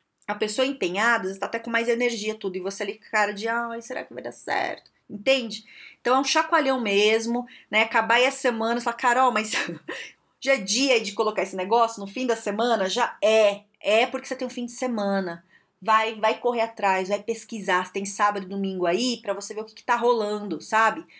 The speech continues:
Vê mesmo. E eu tô por aqui, e quando tem que ser brava eu sou mesmo, e não tô nem aí, falo. É, prefiro, <laughs> prefiro que você se ligue nisso do que você fique sofrendo aí na vida, tá bom? Então tô por aqui no Carol Pires Carreira no Instagram,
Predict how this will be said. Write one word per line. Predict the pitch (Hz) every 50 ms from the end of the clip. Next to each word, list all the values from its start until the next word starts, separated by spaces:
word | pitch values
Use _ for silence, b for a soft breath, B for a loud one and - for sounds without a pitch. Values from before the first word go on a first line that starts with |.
| B B B B
Vê | 190 208 254 285 294
mesmo. | 262 233 226 233 233 226 196 180 170 - - B B B B B B B B B _
E | - 247 262
eu | 262 262 277 269 - - - -
tô | 226 226
por | - - 233
aqui, | 247 - - - - 196 190 208 240 - - _ _ _ _ _ _
e | - 208
quando | 208 254 247 240
tem | 240 262 240
que | -
ser | - 240
brava | 208 196 208 196 190
eu | 190
sou | - - 214 202
mesmo, | 185 175 175 180 185 196 214
e | 202
não | 202 196
tô | 196 202
nem | 196 196 196 202
aí, | 190 170 170 175 202
falo. | 196 - - 208 185 185 190 190 208 202 190 - _ b b b b b b b b b _
É, | - 190 185 185 185
prefiro, | 185 - 214 - - 254 247 277
<laughs> | - - 190 - - - - _
prefiro | - 269 277 - - 349 392 415 415
que | 370
você | 269 277 269 254
se | 240 - 254
ligue | 226 220 202 202 208
nisso | 208 202 202 214 240 233 - - 285
do | 233 247
que | 240 - 214
você | 190 202 - 208
fique | 208 - -
sofrendo | - - 214 208 - 196 196 190 196
aí | 190
na | 190 196 196
vida, | 196 156 151 156 165 - _ _ _ _ _
tá | - 185
bom? | 180 175 214 226 269 - - B B B B B B
Então | 226 220 220 254 262 285
tô | 277 294 285
por | 294 302 294
aqui | 285 302 302 - - - 262 254 262 269 302 359 381 - -
no | 220 220 214 214 220 214
Carol | 214 226 214 208 220 214
Pires | - 226 202 196 -
Carreira | - 208 202 185 202 190 185 185 180
no | 185 180 180
Instagram, | 185 - - - 175 170 170 170 175 214 -